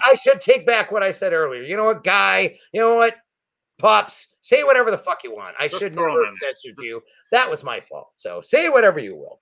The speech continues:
Speaker 2: So since Amy went with that one, that was on your list.
Speaker 1: Yep, we
Speaker 2: I
Speaker 1: covered
Speaker 2: wanna
Speaker 1: that.
Speaker 2: say this one's probably gonna be on your list, but I'm about seventy-five percent sure, positive. The Viking
Speaker 1: Mm-hmm.
Speaker 2: himself, the Berserker.
Speaker 1: Yes, Berserker was there.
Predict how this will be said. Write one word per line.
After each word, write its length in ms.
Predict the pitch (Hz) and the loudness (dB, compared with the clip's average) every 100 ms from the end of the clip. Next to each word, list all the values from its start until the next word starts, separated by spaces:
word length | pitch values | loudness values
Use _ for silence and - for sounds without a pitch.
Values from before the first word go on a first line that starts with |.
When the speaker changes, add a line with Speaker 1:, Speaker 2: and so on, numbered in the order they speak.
| _ | _
Speaker 2:
So 300 | - 135 120 | -6 -4 -4
since 220 | - 139 - | -8 -14 -10
Amy 240 | 233 202 | -10 -8
went 160 | 175 131 | -8 -8
with 80 | 123 | -6
that 160 | 151 | -6
one, 120 | 139 143 | -6 -6
that 100 | 139 | -6
was 120 | 123 | -6
on 140 | 123 | -8
your 120 | 120 117 | -8 -6
list. 300 | 117 117 _ _ _ _ | -6 -8 _ _ _ _
Speaker 1:
Yep, 220 | 143 170 - _ _ | -6 -6 -6 _ _
we 80 | 147 | -18
Speaker 2:
I 40 | 151 | -8
Speaker 1:
covered 260 | 175 190 | -6 -4
Speaker 2:
wanna 120 | 208 - | -6 -8
Speaker 1:
that. 80 | |
Speaker 2:
say 240 | - 208 202 | -12 -12 -10
this 140 | 180 | -10
one's 140 | 165 - | -12 -6
probably 280 | 156 135 | -4 -4
gonna 160 | 131 131 | -6 -10
be 140 | 120 | -8
on 160 | 123 120 | -8 -8
your 120 | 117 | -8
list, 260 | 113 113 - | -8 -8 -12
but 100 | 98 | -18
I'm 160 | 92 87 _ _ _ _ _ _ _ _ - | -20 _ _ _ _ _ _ _ _ _ -8
about 200 | 190 - | -8 -8
seventy-five 560 | - 139 117 120 107 | -10 -10 -6 -6 -6
percent 380 | 104 - 113 101 _ _ | -10 -18 -16 -16 _ _
sure, 680 | - 113 107 110 110 110 104 | -20 -16 -14 -14 -14 -16 -16
positive. 440 | - 131 139 175 208 _ _ _ _ _ _ _ _ | -14 -14 -14 -20 -20 _ _ _ _ _ _ _ _
The 80 | 113 | -8
Viking 360 | 113 123 120 | -6 -6 -8
Speaker 1:
Mm-hmm. 80 | 113 | -12
Speaker 2:
himself, 480 | 156 180 120 131 135 _ _ | -12 -6 -4 -4 -6 _ _
the 60 | 107 | -14
Berserker. 680 | 101 101 110 117 139 151 _ _ _ _ - - _ | -14 -10 -10 -10 -12 -16 _ _ _ _ -20 -20 _
Speaker 1:
Yes, 320 | 147 208 214 | 2 2 2
Berserker 460 | - 156 131 190 170 | -2 -2 2 2 0
was 160 | 175 139 | -6 -2
there. 520 | 165 165 160 156 123 | 2 4 4 2 -2